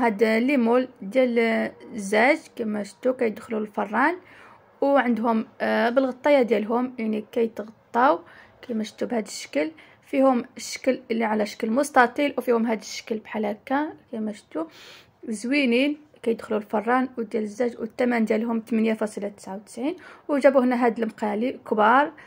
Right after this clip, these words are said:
صراحه زوينين وثقالين كما شفتوا. فيهم، آه، اللي عندهم اليد، آه، بالخشب، وعندهم، آه، وكاينين عاود الشكل اللي عندهم اليد، آه، بالسيليكون.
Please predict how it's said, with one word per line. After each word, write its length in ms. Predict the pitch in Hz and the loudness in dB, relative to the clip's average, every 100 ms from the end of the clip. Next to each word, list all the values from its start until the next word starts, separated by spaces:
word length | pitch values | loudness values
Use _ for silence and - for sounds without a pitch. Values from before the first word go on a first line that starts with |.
| - | -20
صراحه 460 | - 233 220 - 262 | -8 -2 -2 2 0
زوينين 600 | 220 269 240 240 269 269 - - | 2 2 2 2 2 -2 -10 -4
وثقالين 800 | 240 233 - 269 277 233 247 330 - - - - _ - - _ - | 0 0 -2 2 4 4 4 2 -4 -18 -20 -20 _ -20 -20 _ -12
كما 260 | 240 220 214 | -6 -4 -4
شفتوا. 460 | - - 294 320 339 - - _ | -8 -4 2 2 0 -14 -20 _
فيهم، 320 | 254 233 240 233 | 2 2 4 4
آه، 260 | 226 214 - _ _ _ _ - - - - _ - | 2 2 -4 _ _ _ _ -20 -20 -20 -20 _ -4
اللي 200 | 233 254 | 4 4
عندهم 400 | 247 233 240 233 | 4 2 2 2
اليد، 400 | 233 247 190 - - | 2 0 -4 -8 -2
آه، 240 | 208 214 | 2 2
بالخشب، 540 | 202 220 233 - - 269 - | 2 -2 -6 -8 -4 -4 -4
وعندهم، 440 | 220 220 214 220 214 | -2 -2 0 -2 0
آه، 260 | 214 202 - _ 254 | -2 -6 -10 _ -8
وكاينين 360 | 349 339 277 | -4 2 4
عاود 160 | 247 226 | 4 4
الشكل 280 | - - 277 | -2 -2 2
اللي 120 | 254 | 4
عندهم 320 | 226 240 226 | 2 0 0
اليد، 320 | 220 277 269 - - - - - | 0 -2 -4 -14 -20 -20 -20 -6
آه، 200 | 233 220 | 0 0
بالسيليكون. 720 | 214 220 - 233 214 - 302 | 0 -4 -2 2 2 4 2